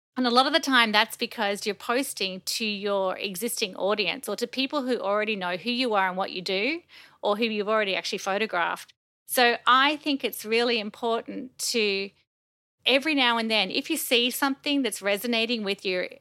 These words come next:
your existing audience, put a little bit of a boost behind it. You know, it could be twenty-five dollars, whatever you've got in your pocket. If something's really performing well on your page, put a boost behind it and target the friends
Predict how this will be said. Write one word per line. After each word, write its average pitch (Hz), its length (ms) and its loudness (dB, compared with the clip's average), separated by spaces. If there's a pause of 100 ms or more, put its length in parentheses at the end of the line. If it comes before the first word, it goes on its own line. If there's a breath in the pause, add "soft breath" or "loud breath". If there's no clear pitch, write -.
(220)
your 202 160 0
existing 208 500 0
audience, 269 580 0 (340 loud breath)
put 381 160 2
a 403 80 2
little 339 220 2
bit 285 120 2
of 247 80 0
a 247 80 4
boost 226 300 0
behind 202 420 0
it. - 280 -2
You 233 120 0
know, 196 100 2
it 190 120 -2
could 233 100 -2
be 202 100 -2
twenty-five 214 640 0
dollars, 220 420 0
whatever 220 340 0
you've 269 260 0
got 214 200 0
in - 60 -8
your 214 80 -2
pocket. 269 580 0 (360 loud breath)
If 240 120 0
something's 294 520 2
really 247 300 4
performing 208 580 -2
well 185 240 2
on 214 140 0
your 190 120 -2
page, 196 680 0 (280 loud breath)
put 330 140 -2
a 320 60 2
boost 240 320 0
behind 247 400 2
it 302 160 2
and 226 120 -4
target 262 480 0
the 247 80 -4
friends 220 640 -2